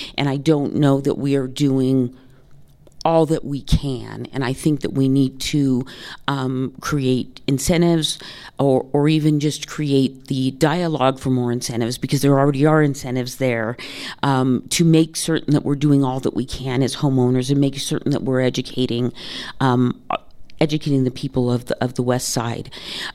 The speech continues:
Um, I would then quickly, um, head into the homeless issue. As I was walking through Old Colorado City the other day, um, I was made keenly and abruptly and sadly aware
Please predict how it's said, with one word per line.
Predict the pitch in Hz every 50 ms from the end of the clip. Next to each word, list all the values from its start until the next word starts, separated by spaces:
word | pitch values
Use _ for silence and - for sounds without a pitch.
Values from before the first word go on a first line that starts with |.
| - -
Um, | 143 147 143 143 139 - - - - -
I | 147 165 170
would | 170 160 151 131 131
then | 131 160 156 165 175 180 202 208
quickly, | - - - - - 160 151 151 - - 139 135 127 131 135 135 - - - - - - - -
um, | 143 147 139 139 143 135 135 -
head | - - 170 160 156
into | 160 160 165 156 - 175 165
the | 156 151
homeless | - - 165 165 175 170 160 - -
issue. | 120 - - - 107 104 - - - - - - - - - - -
As | - 170 170 170 175 165
I | 185 156 170
was | 165 156 165 160 151 147
walking | 143 139 139 147 - 165 151 147 147
through | - - 151 156 147 143 - - -
Old | 139 143 -
Colorado | - - 147 143 139 127 127 135
City | 135 - - - 220 190 190
the | 165 147 143
other | 143 135 135 135
day, | 131 139 127 123 120 117 117 131 - - - - - - - - - -
um, | - 143 143 143 139 139 139 139 143 143 - - -
I | 135 147 156
was | 156 160 143 135
made | 147 143 143 139 135 135 131 135 - -
keenly | - - - 196 214 220 202 165 139 131 131 135 135 135 131
and | 135 135 131
abruptly | 127 127 131 156 160 175 - - - 143 143 135 131 139 139 -
and | - 131 127 135 131 -
sadly | - - - 143 143 160 190 180 175 165 151
aware | 143 131 127 131 123 117 117 117 120 131 156 165